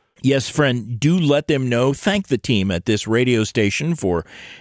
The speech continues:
airing Bible teaching programs like Grace to You. That's a big help to them and to us.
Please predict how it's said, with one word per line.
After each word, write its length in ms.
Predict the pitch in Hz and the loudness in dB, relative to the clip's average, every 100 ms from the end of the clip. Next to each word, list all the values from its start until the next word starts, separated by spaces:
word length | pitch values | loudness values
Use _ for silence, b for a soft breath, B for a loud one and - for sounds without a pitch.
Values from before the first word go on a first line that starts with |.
| B | B
airing 440 | 135 151 170 147 120 | 0 0 2 0 -2
Bible 420 | 101 120 165 165 | -2 -2 0 0
teaching 420 | 147 139 139 131 | 0 -2 0 -2
programs 520 | 135 117 95 85 87 | 2 0 0 -4 -4
like 180 | 98 90 | -2 -2
Grace 320 | 101 104 104 | 0 0 0
to 100 | - | -2
You. 360 | 98 87 82 80 | -2 -2 -4 -6
That's 180 | 120 127 | -4 -2
a 60 | 131 | 0
big 240 | 147 151 | 0 2
help 220 | 147 135 | 2 0
to 120 | - 107 | -2 -2
them 280 | 131 160 | 0 0
and 260 | 135 135 135 | 0 0 0
to 160 | 127 104 | 0 0
us. 360 | 67 - - | -2 -10 -12